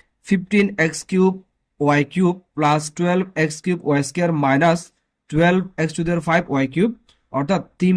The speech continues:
পদ বিশিষ্ট একটি বীজগাণিতিক রাশি আছে। Then এই তিন পদ বিশিষ্ট একটা বীজগাণিতিক রাশিকে আমাদের থ্রি এক্স স্কয়ার ওয়াই স্কয়ার দ্বারা কি করা লাগবে? ভাগ করা লাগবে। সেক্ষেত্রে দেখো ভাগফলটি কিরকম হবে? থ্রি এক্স স্কয়ার ওয়াই স্কয়ার ভাগ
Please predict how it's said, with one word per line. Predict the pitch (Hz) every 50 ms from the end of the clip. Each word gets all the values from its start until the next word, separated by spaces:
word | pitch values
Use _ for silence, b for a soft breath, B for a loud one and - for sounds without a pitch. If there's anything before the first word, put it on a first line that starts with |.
| 175 151 156
পদ | 208 226 233 208 185 185
বিশিষ্ট | 208 - 202 202 208 208
একটি | 202 202 196 180
বীজগাণিতিক | 156 147 135 123 135 135 127 127 127
রাশি | 127 127 123 147 165
আছে। | 160 160 226 262 - - _ _ _ _ -
Then | 139 147 151 147 147 -
এই | 175 220 262 208 -
তিন | 202 175 170 160
পদ | 156 196 196 180 170
বিশিষ্ট | 180 170 170 160 170
একটা | 165 143 156 143
বীজগাণিতিক | 135 127 120 127 127 123 117 127
রাশিকে | 120 120 - - 175 165
আমাদের | 156 160 165 233 262 - - _ _ _ _ _ _
থ্রি | 160 170 208 233 - -
এক্স | 165 160 160 170 160
স্কয়ার | - - 170 156
ওয়াই | 143 131
স্কয়ার | 123 - 147 139
দ্বারা | 147 156 165 165
কি | 160
করা | 180 180 185
লাগবে? | 185 160 147 131 123 - _ _ - 139 143
ভাগ | 165 170 170
করা | 175 165 160
লাগবে। | 156 135 143 156 156 _ _ _ _ _ -
সেক্ষেত্রে | 175 156 160 151 156 156 151
দেখো | 147 143 147 151
ভাগফলটি | 147 151 151 156 165 160 160
কিরকম | 151 156 156 143 151 151 165
হবে? | 156 185 277 - - _ _ _ _ _ _ _ _ _ _ _ _ _ _ _ _ _ _ _ _ _ _ _ _ _ _ b b b b b b b _ _ _
থ্রি | - - 180 190 196 202 208 214 214 208 208 - 160 156
এক্স | 151 156 170
স্কয়ার | 160 156 - - 165 156 156 156 156 151 151 - _ -
ওয়াই | 135 127 131 127 127 127 123 131 135 127
স্কয়ার | 123 - - - 160 147 139 143 170 247 285 - _ _ _ _ _ _ _ _ _ _ _ _ _ _ _ _ _ _ _ _ _ _ _ _ _ _ _ _ 113 113 110 117 131
ভাগ | 139 135 131 131 135 165 233